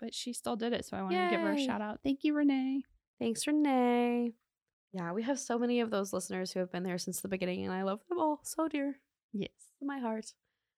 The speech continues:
Speaker 2: Okay. So
Speaker 1: What you got for us?
Speaker 2: Well, first, we have a disclaimer about
Speaker 1: Oh, yes.
Speaker 2: sound.
Speaker 1: Disclaimer. My house is still a construction zone. Chances are it won't show up. <laughs>
Speaker 2: Yeah.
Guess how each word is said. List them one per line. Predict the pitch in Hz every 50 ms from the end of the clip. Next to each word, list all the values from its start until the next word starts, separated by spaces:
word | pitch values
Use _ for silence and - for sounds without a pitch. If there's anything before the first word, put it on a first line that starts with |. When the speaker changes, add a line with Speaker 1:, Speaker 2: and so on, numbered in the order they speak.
| _ _ _ _ _ -
Speaker 2:
Okay. | 190 - - 202 208 214 202 190 180 180 175 _ _ _ _ _ _ _ _ _ _ _ _ _ _ _
So | - 208 220 208 202
Speaker 1:
What | 196 208 202 -
you | -
got | 220 196 - -
for | - - 240 220 180
us? | 180 190 - - - _ _ _ _ _ _ _ _ _ _ _ _ -
Speaker 2:
Well, | 214
first, | 208 - 226 214 208 - -
we | 220 202
have | 196 180 185
a | 190 185
disclaimer | 185 170 - - 185 180 175 170 165 165 165 175 170 - _ _ _
about | - 180 180 165 165 165 - - -
Speaker 1:
Oh, | 233 254
yes. | 247 254 226 196 170 -
Speaker 2:
sound. | - - 175 165 165 165
Speaker 1:
Disclaimer. | 262 285 - - - 285 254 233 240 233 233 247 240 - _ _ _ _ _
My | - 226
house | 233 226 220 226 - -
is | 247 254
still | - - 226 214
a | 208 226
construction | - - 269 262 - - 180 175 - - - 180 180 175
zone. | 185 185 175 170 170 208 262 - - _ _ _ _ _ _ _ _ _ _ -
Chances | - - 233 247 247 - - 247 240
are | 247 226 226 220 220 233 254 285 294 277 - - _
it | - - 185
won't | 202 196 208 202 - _ _ _ _ _ _
show | - - - 214 208 196
up. | 180 185 226 - _ _
<laughs> | - 381 392 - - -
Speaker 2:
Yeah. | 359 240 226 220 214 202 214 294 285 453